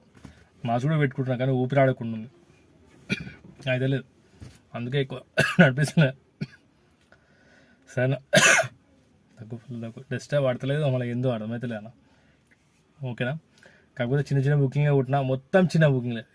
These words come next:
మొత్తం ఓలానే, ఓలానే దగ్గర దగ్గర తొమ్మిది బుకింగ్ కొట్టినా, మొత్తం చిన్న బుకింగ్లేనా.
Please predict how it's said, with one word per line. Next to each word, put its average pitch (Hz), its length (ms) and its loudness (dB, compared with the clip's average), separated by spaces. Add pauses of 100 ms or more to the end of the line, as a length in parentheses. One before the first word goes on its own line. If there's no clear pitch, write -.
(140)
మొత్తం 123 280 0
ఓలానే, 147 380 6
ఓలానే 143 500 4
దగ్గర 135 120 4
దగ్గర 139 120 2
తొమ్మిది 131 300 0
బుకింగ్ 135 280 0
కొట్టినా, 135 280 0
మొత్తం 151 400 -4
చిన్న 143 180 -2
బుకింగ్లేనా. 127 520 -4